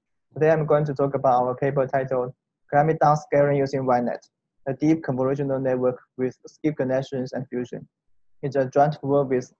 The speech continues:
Professor Arul Ganguli and Professor Jennifer Dee. Image change has great impact on human society in recent years. It's reported that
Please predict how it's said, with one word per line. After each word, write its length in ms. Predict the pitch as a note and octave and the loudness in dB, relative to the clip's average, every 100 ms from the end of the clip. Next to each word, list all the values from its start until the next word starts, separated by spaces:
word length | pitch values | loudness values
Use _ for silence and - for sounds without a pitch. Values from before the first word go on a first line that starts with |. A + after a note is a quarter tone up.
| - | -10
Professor 360 | C3 C#3 C#3+ B2+ | -6 -4 -6 -4
Arul 300 | C3 B2+ C#3+ | -4 -2 -4
Ganguli 440 | C3+ B2+ C3+ C#3+ C3+ | -4 -4 0 0 -2
and 100 | B2+ | -8
Professor 440 | A#2+ B2 C#3 C3+ B2+ | -8 -6 -4 -4 -4
Jennifer 500 | C3 C3+ B2+ B2+ - | -4 -6 -4 -4 -4
Dee. 160 | B2 G#2+ - _ _ _ _ _ _ _ _ _ _ _ _ _ _ _ _ _ - | -8 -8 -8 _ _ _ _ _ _ _ _ _ _ _ _ _ _ _ _ _ -2
Image 340 | E3 D#3 - | 0 0 -2
change 260 | - D3 D3+ | -2 -2 0
has 180 | C#3 C#3 | -4 -6
great 260 | - C#3 D3 | -4 -2 -2
impact 320 | D3 C3+ C3 | -2 -4 -4
on 160 | C3 | -8
human 220 | B2+ C#3 C3+ | -6 -6 -6
society 600 | - - B2+ B2+ B2+ - | -6 -4 -2 -2 -4 -6
in 100 | B2+ | -6
recent 320 | A#2+ B2 B2+ | -6 -6 -6
years. 280 | B2 A2+ - _ _ _ _ - | -6 -6 -10 _ _ _ _ -8
It's 140 | C#3+ | -6
reported 480 | C3+ C#3 D#3 D#3 D3+ | -2 0 2 2 2
that 220 | C#3 C3 | 2 0